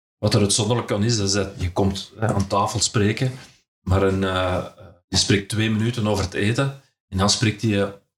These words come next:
over heel dat project en, en, en over die mensen die er werken, want dat wordt allemaal, er, heel de restaurant wordt gerund door, eh, ehm,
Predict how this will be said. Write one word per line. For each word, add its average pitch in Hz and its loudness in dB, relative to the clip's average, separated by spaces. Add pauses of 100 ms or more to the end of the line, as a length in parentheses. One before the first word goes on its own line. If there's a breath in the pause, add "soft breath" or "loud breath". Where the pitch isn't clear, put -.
(220)
over 101 2
heel 107 2
dat 101 -2
project - -2 (220)
en, 98 2
en, 95 -2
en 95 -2
over 98 0
die 90 -4
mensen 98 2
die 104 0
er 92 -4
werken, 110 0
want 101 -6
dat 101 -2
wordt 98 0
allemaal, 104 -2 (120)
er, 101 -2
heel 107 0
de 101 0
restaurant 110 0
wordt 104 -2
gerund 101 -2 (840)
door, 98 4
eh, 95 -2 (640)
ehm, 95 2